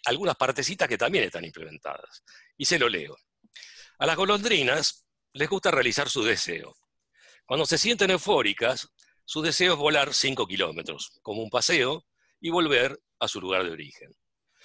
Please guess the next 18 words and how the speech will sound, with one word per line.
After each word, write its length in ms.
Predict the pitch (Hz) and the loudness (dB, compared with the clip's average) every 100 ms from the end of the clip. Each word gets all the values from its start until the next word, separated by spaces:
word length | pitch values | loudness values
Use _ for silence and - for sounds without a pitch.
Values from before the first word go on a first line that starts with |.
| - | -20
Cuando 220 | - 104 104 | -6 -2 0
se 120 | 107 | 0
sienten 340 | 135 135 147 | 0 0 2
débiles, 600 | 185 160 127 131 147 - _ _ _ | 4 4 2 2 0 -4 _ _ _
su 140 | - 160 | -6 -2
deseo 300 | 151 156 156 | 2 2 2
es 60 | |
comer, 500 | - 117 160 120 135 - _ _ | 2 2 4 2 0 -6 _ _
con 160 | 90 | -6
cincuenta 380 | 82 - 104 95 | -6 -6 -6 -2
gramos 260 | 92 98 87 | 0 0 -2
de 80 | 87 | -8
comida 320 | 82 101 90 | -8 -6 -6
es 60 | - | -6
suficiente 560 | - - 143 120 110 | -10 -4 -2 0 -2
como 160 | 92 76 | -8 -12
para 180 | 78 80 | -14 -14
recuperarse, 720 | - - 147 113 110 156 185 | -16 -6 -2 -2 -2 -6 -8